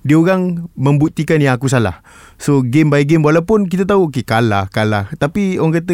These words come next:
kau kalah tu dengan cara yang bukannya, ah, datang, pakai kasut, main-main je lah. Dia masih lagi melawan. So, aku rasa, macam aku cakap, kalau kata Coach Yusri ada masa dengan budak-budak yang ada,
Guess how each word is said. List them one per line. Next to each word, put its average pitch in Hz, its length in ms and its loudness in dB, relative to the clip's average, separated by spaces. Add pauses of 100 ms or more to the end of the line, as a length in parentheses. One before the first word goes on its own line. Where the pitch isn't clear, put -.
kau 180 160 0
kalah 175 400 2
tu 196 220 2
dengan 170 360 2
cara 160 300 2
yang 151 400 2 (400)
bukannya, 143 880 2 (380)
ah, - 160 0
datang, 196 580 -2 (100)
pakai 135 240 -4
kasut, 143 240 -2
main-main 180 460 0
je 208 100 2
lah. 196 140 -2 (320)
Dia 151 180 0
masih 165 320 2
lagi 151 220 2
melawan. 127 400 4
So, 156 220 2
aku 143 200 0
rasa, 160 160 2 (320)
macam 151 320 0
aku 190 120 2
cakap, 196 160 0
kalau 170 200 2
kata 165 380 -2
Coach 180 240 -4
Yusri 175 260 -2
ada 151 180 0
masa 180 440 2 (260)
dengan 156 380 2
budak-budak 131 400 0
yang 123 160 2
ada, 190 400 0